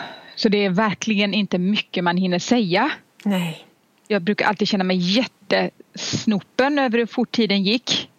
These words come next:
Speaker 2: Mm. Visst är det så.
Speaker 1: Och då är det liksom jättemycket jobb med att kommunicera om,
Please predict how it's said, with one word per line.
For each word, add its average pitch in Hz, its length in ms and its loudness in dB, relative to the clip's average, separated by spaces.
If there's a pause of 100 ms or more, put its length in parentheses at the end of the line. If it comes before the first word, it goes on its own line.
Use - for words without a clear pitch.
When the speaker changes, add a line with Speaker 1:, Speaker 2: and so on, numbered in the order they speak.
Speaker 2:
Mm. 185 280 -2 (760)
Visst 220 260 -2
är 208 40 -2
det 196 60 0
så. 220 280 -4 (540)
Speaker 1:
Och 247 260 0
då 226 160 2
är 240 100 0
det 262 80 2
liksom 254 280 0
jättemycket 294 680 0
jobb 247 200 0
med 208 160 2
att 180 80 -2
kommunicera 202 640 0
om, 285 420 2